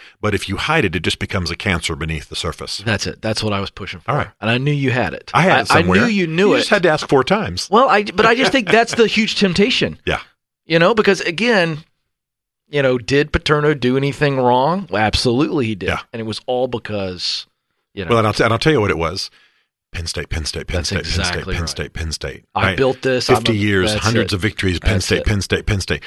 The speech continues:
Speaker 1: Well, at some point,
Speaker 2: That's right.
Speaker 1: so at some point, somebody's gotta have some moral courage and say,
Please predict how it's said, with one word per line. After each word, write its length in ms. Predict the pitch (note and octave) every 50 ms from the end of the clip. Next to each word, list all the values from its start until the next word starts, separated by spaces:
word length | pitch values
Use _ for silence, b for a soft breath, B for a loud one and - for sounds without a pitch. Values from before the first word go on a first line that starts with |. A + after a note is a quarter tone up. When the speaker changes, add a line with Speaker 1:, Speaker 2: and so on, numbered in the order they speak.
| B B B _
Speaker 1:
Well, 100 | A2+ A#2
at 80 | -
some 400 | - - - - D#3 D3+ D#3+ E3
point, 220 | - - - F#2+ G2
Speaker 2:
That's 180 | G2 D#2+ -
right. 160 | F#2+ E2+ - -
Speaker 1:
so 140 | - A2+
at 40 | A2
some 280 | - - - C#3 C#3+ C#3
point, 320 | - G2+ F2+ F#2+ - -
somebody's 260 | - A#2 A2 G2+ -
gotta 160 | - G2 F2 D#2+
have 160 | F2+ F2+ -
some 120 | - F2+
moral 200 | F2+ F2+ F2 E2+
courage 400 | - - G2+ F#2+ F2 E2 - -
and 120 | E2+ D#2+ -
say, 320 | - F#2 E2+ E2+ E2